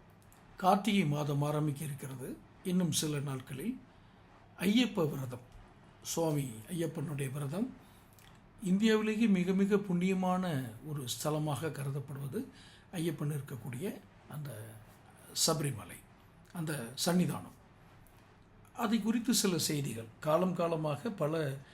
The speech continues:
அ, நூற்றாண்டாக நடந்து கொண்டிருக்கிற ஒரு ஐயப்ப விரத காலம்.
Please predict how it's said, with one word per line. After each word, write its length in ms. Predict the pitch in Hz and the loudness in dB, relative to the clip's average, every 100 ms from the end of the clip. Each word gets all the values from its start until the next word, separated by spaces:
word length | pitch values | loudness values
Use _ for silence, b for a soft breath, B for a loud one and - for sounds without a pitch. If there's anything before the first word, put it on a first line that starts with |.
| B - | B -12
அ, 240 | 165 160 131 135 - - - - - - - - | -10 -8 -10 -12 -14 -20 -20 -20 -20 -20 -18 -8
நூற்றாண்டாக 720 | 170 147 175 165 156 151 165 | -6 0 0 2 0 0 -2
நடந்து 360 | 143 143 160 | -2 -4 -4
கொண்டிருக்கிற 480 | 156 147 143 143 151 | -4 -4 -4 -6 -6
ஒரு 160 | 151 147 | -6 -4
ஐயப்ப 420 | 156 160 156 151 | -4 -4 -4 -6
விரத 280 | 147 139 143 | -6 -6 -8
காலம். 380 | - 117 196 | -8 -6 -4